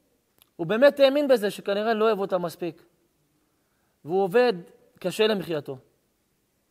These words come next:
ויום אחד, אחרי שנתיים, הוא קנה לה שעון. הפתיע אותה, קנה לה,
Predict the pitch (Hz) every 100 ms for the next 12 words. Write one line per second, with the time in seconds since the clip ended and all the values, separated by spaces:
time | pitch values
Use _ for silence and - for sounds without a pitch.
0 | _ _ _ _ 147 202 208 190 214 208
1 | 190 190 196 196 185 214 196 180 190 214
2 | 196 165 170 170 127 - _ _ _ _
3 | _ _ _ - - 202 190 175 160 196
4 | 196